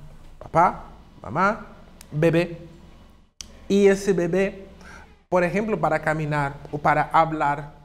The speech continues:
depende del otro. Depende de sus padres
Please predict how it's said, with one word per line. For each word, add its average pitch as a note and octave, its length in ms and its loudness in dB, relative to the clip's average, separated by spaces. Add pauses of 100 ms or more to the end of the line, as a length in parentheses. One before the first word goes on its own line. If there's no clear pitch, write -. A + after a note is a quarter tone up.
(220)
depende D#3+ 920 -6
del C3 240 -6
otro. C3 320 -6 (880)
Depende E3+ 640 0
de D#3+ 60 -6
sus D#3+ 280 -14
padres C3 640 -2